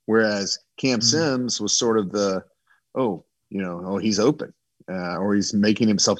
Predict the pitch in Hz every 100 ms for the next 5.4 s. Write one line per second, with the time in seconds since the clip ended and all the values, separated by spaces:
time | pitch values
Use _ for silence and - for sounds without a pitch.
0 | - 147 110 82 67 50 104 131 135 143
1 | 165 151 104 - _ _ _ - 143 208
2 | 185 175 131 214 233 254 - 220 202 233
3 | 170 156 202 214 165 143 123 - 147 160
4 | 139 139 131 120 110 104 135 113 117 104
5 | - 101 92